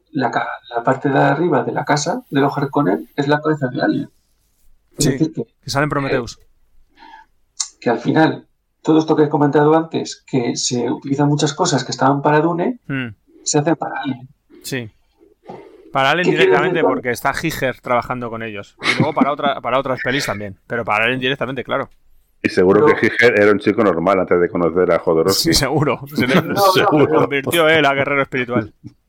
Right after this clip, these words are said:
Speaker 1: Pero lo que, lo que quiero decir es, em, lo, o lo que planteo es,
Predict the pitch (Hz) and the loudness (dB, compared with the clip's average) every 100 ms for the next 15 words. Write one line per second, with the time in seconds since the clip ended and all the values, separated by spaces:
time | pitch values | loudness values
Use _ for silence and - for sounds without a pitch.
0 | 165 _ _ _ _ 190 185 165 147 147 | -18 _ _ _ _ 4 4 6 4 2
1 | 147 135 147 151 135 165 185 190 185 160 | 0 2 2 2 -2 2 4 2 2 2
2 | 147 139 - 135 139 143 143 135 131 _ | 2 0 -8 0 2 2 0 -2 -8 _
3 | _ _ _ - - 143 - 147 139 147 | _ _ _ -20 -4 0 2 2 2 0
4 | 143 135 - - 135 139 160 151 139 127 | -2 -2 -6 -4 -2 2 4 4 2 -4
5 | - | -12